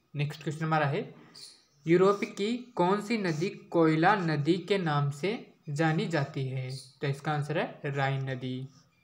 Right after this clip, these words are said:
नेक्स्ट स्लाइड, स्लाइड पे चलते हैं। नेक्स्ट हमारा क्वेश्चन है, विश्व की सबसे व्यस्त व्यापारिक नदी है?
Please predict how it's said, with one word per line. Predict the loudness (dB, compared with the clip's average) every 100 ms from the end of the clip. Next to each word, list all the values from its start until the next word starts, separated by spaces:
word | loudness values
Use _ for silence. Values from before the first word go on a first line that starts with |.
| _ _ _ _ _ -12 -4
नेक्स्ट | -2 -4 -2
स्लाइड, | -2 -2 -8
स्लाइड | -4 2 2 2
पे |
चलते | -2 -6 -4
हैं। | -6 -8 -18 -20 _ _
नेक्स्ट | -4 -2 -4 -4
हमारा | -2 0 -2
क्वेश्चन | -4 -4 -2
है, | 0 -2 -4 -14 -20 -20 -20 -20 -20 _ _ _ _ _ _ -4
विश्व | 0 0 -2
की | -2 -4
सबसे | -4 -6 -4 -4 -6 -12 -2
व्यस्त | 2 2 2 -2
व्यापारिक | 0 2 2 2 2 0
नदी | 0 0 -4 -8 -16 -16 -6
है? | -4 -2 -6